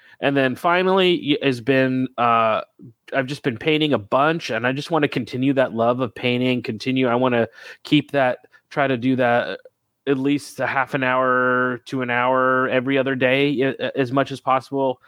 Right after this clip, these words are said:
continue that painting. And I've been having a great time talking with everyone on After Dark. Uh, so consistency, I guess, is my number three,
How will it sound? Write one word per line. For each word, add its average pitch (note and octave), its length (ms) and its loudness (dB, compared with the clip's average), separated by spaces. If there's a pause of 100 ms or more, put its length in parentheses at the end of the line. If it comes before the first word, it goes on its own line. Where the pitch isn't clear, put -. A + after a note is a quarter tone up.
(200)
continue C3 460 -2
that B2 340 0
painting. B2+ 460 0
And A2 180 -2 (420)
I've A2+ 60 -10
been B2 160 -2
having B2 280 -2
a A2+ 60 -2
great B2 280 -2
time B2 260 -2
talking B2 340 -2
with A#2+ 120 -2
everyone A#2 420 -4
on A2+ 220 -4
After A2 360 -2
Dark. A#2 500 -2 (420)
Uh, G2+ 300 2 (200)
so D3 140 0
consistency, F3+ 800 0
I E3+ 60 0
guess, E3 240 -2
is E3+ 120 0
my D#3+ 140 0
number D#3 300 -2
three, D#3 460 0